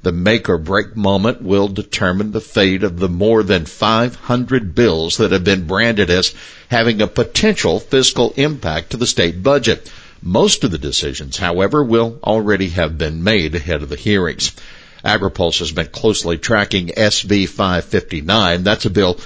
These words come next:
proposing nearly eight hundred million dollars for fixing conveyance canals. The Assembly Appropriations Committee was set to debate the measure on Monday, but they bumped the discussion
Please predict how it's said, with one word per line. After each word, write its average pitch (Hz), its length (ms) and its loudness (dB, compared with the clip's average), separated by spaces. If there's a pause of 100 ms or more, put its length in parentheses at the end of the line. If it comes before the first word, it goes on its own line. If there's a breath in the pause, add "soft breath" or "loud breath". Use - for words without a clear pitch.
(240 loud breath)
proposing 110 540 2
nearly 101 400 2
eight 135 320 0
hundred 107 420 2
million 95 480 2
dollars 92 440 0
for 101 340 2
fixing 98 600 -2
conveyance 90 800 0
canals. 104 680 0 (480 loud breath)
The 85 140 -2
Assembly 90 500 2
Appropriations 90 880 0
Committee 90 400 -2
was 85 240 -4
set 101 300 0
to 98 100 0
debate 87 420 0
the 92 80 -2
measure 85 420 -2
on 80 200 -6
Monday, 101 380 2
but 92 240 -2
they 98 160 0
bumped 90 400 -4
the 90 100 -2
discussion 76 720 -4